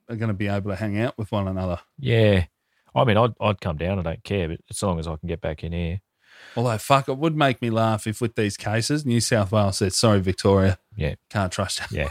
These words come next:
Speaker 2: Yeah. <laughs> We gave you it, and now look what you've done with it, you idiots. <laughs>
Speaker 1: Well, get luke heggie dot com, uh,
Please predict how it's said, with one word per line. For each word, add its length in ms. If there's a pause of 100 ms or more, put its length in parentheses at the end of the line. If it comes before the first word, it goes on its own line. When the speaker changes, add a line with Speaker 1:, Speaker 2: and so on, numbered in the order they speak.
(100)
Speaker 2:
Yeah. 60
<laughs> 2000
We 120
gave 280
you 120
it, 200
and 180
now 180
look 180
what 100
you've 100
done 180
with 120
it, 100 (560)
you 140
idiots. 600
<laughs> 60 (3750)
Speaker 1:
Well, 120
get 320
luke 240
heggie 280
dot 280
com, 500 (100)
uh, 460